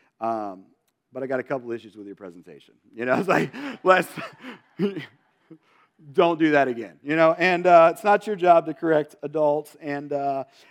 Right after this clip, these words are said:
and, but, but there's this interesting thing that a lot of us do, and I think sometimes in the church we're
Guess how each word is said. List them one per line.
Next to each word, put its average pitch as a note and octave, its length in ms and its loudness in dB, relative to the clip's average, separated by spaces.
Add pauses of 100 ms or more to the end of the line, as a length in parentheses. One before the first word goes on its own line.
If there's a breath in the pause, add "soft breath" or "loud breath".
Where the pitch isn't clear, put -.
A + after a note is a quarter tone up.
(100)
and, F#3+ 240 -2
but, G#3 280 2
but A3 180 -2
there's G#3+ 240 0
this G#3 260 -10
interesting G#3 600 -12
thing E3 320 -12
that C#3 80 -8
a C3+ 60 -8
lot C3 220 -10
of A#2+ 80 -18
us A2+ 120 -20
do, C#3 180 -14
and B2+ 80 -12
I B2+ 40 -18
think E3+ 160 -20
sometimes D#3+ 320 -14
in C#3 60 -16
the B2+ 80 -16
church B2+ 340 -18
we're A#2+ 140 -18